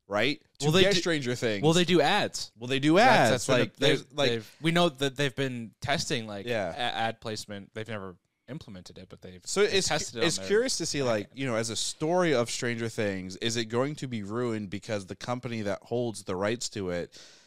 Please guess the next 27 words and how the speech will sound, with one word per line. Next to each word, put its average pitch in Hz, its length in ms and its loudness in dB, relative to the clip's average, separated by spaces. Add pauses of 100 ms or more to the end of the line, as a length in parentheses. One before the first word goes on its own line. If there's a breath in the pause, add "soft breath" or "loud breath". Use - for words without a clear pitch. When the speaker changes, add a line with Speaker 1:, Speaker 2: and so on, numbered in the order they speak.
(160 loud breath)
Speaker 1:
has 131 260 0
to 127 80 -6
figure 123 260 -2
out 113 160 0
ways 110 300 -4
to, 113 80 -8
like, 98 200 -6
monetize 104 680 -6
and 95 100 -12
make 92 160 -12
more 107 540 -4
off 110 240 -2
of 101 120 -10
it 87 120 -8
to, 104 100 -10
like, 87 320 -8 (640)
keep - 380 -6
the 123 80 -10
company 107 480 -10
afloat, 104 340 -6
essentially. 80 440 -12
So 123 160 0
I, 151 320 4
I'm 202 100 -2
curious 131 420 -4
to 113 80 -14
see 92 500 -10